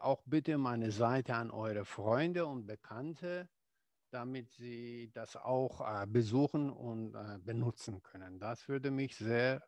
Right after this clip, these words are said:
freuen. So, حالا اینم این دفعه، یه دفعه حالا به آلمانی گفتم، <laughs> اون جملهٔ آخر رو که همیشه می‌گفتم. اوکی. پس مواظب خودتون باشید. Oder pass auf euch. چی گفتم اینجا؟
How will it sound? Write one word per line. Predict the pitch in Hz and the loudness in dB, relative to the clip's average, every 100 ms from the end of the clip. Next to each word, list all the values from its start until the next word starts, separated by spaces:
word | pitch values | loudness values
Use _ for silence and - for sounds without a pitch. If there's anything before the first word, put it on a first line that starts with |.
| _ | _
freuen. | - - - 110 113 107 101 - _ _ _ _ _ _ _ _ - | -20 -18 -4 0 2 0 -4 -14 _ _ _ _ _ _ _ _ 2
So, | 165 127 - _ _ _ _ _ - | 4 4 0 _ _ _ _ _ -6
حالا | 113 | -2
اینم | 139 156 135 135 | -2 0 0 0
این | 131 | 0
دفعه، | 110 - 131 | 0 2 2
یه | 120 | 4
دفعه | 113 - 110 | 2 0 -2
حالا | 104 104 | 0 0
به | 107 | 0
آلمانی | - 104 101 98 107 | 0 -2 -4 -6 -8
گفتم، | 107 92 - - | -10 -12 -12 -8
<laughs> | 220 | -8
اون | 170 131 | -6 -6
جملهٔ | 135 110 113 | -6 -4 -6
آخر | 90 - - 104 | -6 -8 -6 -6
رو | 104 | -6
که | 104 | -10
همیشه | 98 92 - | -12 -12 -10
می‌گفتم. | 98 82 87 80 - - _ _ - - - - | -8 -8 -10 -8 -10 -12 _ _ -20 -20 -20 -2
اوکی. | - 147 175 - 196 127 - _ _ _ _ _ | 10 12 12 8 4 2 -4 _ _ _ _ _
پس | - 135 135 131 123 - - - - | -4 0 0 0 -4 -8 -14 -14 -2
مواظب | 131 131 131 123 151 | 4 6 6 6 6
خودتون | - 151 156 139 | 8 8 10 8
باشید. | 120 151 185 - 185 190 190 | 10 10 10 8 6 4 2
Oder | - 127 120 117 | -4 -2 -2 -2
pass | - 117 - | -2 -2 2
auf | 123 - | 2 2
euch. | 120 131 - _ _ _ | 0 0 -2 _ _ _
چی | - 127 | -6 -2
گفتم | 143 - 147 | -2 0 0
اینجا؟ | 147 139 143 147 | 0 4 4 4